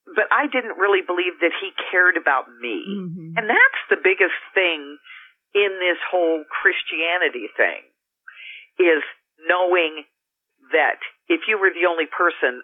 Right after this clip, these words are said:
Speaker 1: on earth, he would have died for you. You know, I never had gotten to that place where I believed that he loved me so much he would have died for me.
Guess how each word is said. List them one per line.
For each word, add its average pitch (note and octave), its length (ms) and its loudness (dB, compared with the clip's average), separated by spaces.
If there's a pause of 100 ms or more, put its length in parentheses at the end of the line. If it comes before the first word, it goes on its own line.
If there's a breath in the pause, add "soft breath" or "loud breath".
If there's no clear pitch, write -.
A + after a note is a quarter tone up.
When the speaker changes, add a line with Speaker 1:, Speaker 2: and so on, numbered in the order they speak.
Speaker 1:
on D3 300 0
earth, D#3 400 0 (100)
he C#3+ 100 -4
would C#3 120 0
have C#3 160 0
died B2+ 320 2 (140)
for C3+ 100 0
you. A#2 320 -6 (1600)
You C#3 180 2
know, C#3+ 240 0 (480 loud breath)
I G3 240 2
never F3 400 4
had D#3 240 0
gotten C#3+ 360 -2 (120)
to - 80 2
that A2+ 320 2 (100)
place - 360 -6 (500 loud breath)
where D3+ 240 2
I C#3 100 2
believed C#3+ 380 0
that C3 180 2
he D3 140 -6
loved C#3 320 0
me B2 140 -10 (100)
so C3+ 80 0
much A#2+ 240 -2
he C3 80 -8
would B2 160 -2
have - 80 -18
died B2 320 2 (160)
for A#2+ 80 -6
me. A#2 320 -12